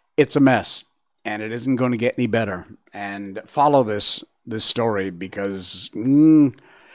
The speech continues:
<sighs> I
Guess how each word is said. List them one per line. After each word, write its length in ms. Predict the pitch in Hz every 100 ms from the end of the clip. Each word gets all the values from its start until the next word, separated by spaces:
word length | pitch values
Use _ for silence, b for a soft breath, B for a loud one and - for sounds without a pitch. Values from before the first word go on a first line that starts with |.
| b b b b - B
<sighs> 40 | B B B B B B B B B _ _ _ _ _ _ -
I 580 | 104 113 127 127 123